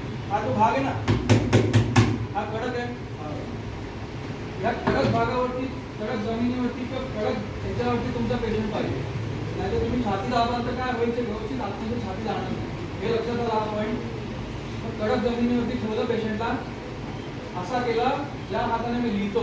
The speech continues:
किंवा ज्या हातात माझी ताकद जास्ती आहे, तो हात खाली ठेवला, वरती हात असा ठेवला, हा असं बंद केलं आणि हा जो भाग आहे ना, हा जो भाग दिसतोय तुम्हाला, हा भाग, हाताचा हा वरती आलेला भाग, हा बरोबर पुढे ठेवला, इथे हात लावा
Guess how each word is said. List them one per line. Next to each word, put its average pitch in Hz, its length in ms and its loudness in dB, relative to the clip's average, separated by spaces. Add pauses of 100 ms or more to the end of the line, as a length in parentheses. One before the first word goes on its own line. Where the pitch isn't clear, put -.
(120)
किंवा 220 180 -2
ज्या 214 140 0
हातात 226 320 0
माझी 226 220 -2
ताकद 214 340 0
जास्ती 208 380 -2
आहे, - 80 0 (380)
तो 214 120 0
हात 240 240 0
खाली 208 220 0
ठेवला, 240 280 2 (680)
वरती 196 280 0
हात 226 240 2
असा 233 220 0
ठेवला, 226 320 0
हा 226 100 2 (640)
असं 226 180 -2
बंद 208 220 2 (100)
केलं 240 180 4
आणि - 600 -2 (100)
हा 202 180 0
जो 254 140 0
भाग 233 160 4
आहे 254 100 4
ना, 247 80 2 (640)
हा 202 180 2
जो 240 100 2
भाग 233 200 0
दिसतोय 254 300 -2
तुम्हाला, 233 340 0
हा 208 160 4
भाग, - 140 0 (800)
हाताचा 220 340 0
हा 220 200 2
वरती 226 260 0
आलेला 220 220 2 (100)
भाग, 226 120 2 (560)
हा 220 120 2 (180)
बरोबर 247 480 2
पुढे 247 160 -2
ठेवला, 247 320 4 (1040)
इथे - 140 0
हात 220 200 4
लावा 202 200 2